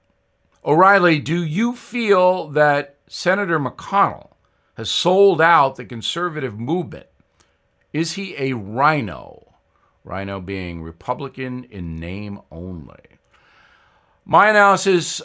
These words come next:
of, uh, the Senate Majority Leader is that Mitch McConnell does not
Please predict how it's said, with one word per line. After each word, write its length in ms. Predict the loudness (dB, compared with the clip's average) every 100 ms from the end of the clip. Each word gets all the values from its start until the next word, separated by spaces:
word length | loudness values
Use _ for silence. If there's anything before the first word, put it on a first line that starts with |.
| 2
of, 500 | 6 6 6 2 -4
uh, 200 | -6 -6
the 160 | -6
Senate 320 | -2 0 0
Majority 460 | -4 -4 0 0 0
Leader 520 | -4 -4 -2 0 0
is 400 | -2 -6 -6 -4
that 220 | -2 -2
Mitch 220 | -4 -10 -12
McConnell 680 | -6 0 2 2 0 -4 -10 _ _ _ _ _ -6
does 280 | 0 0 0
not 440 | 4 6 4 0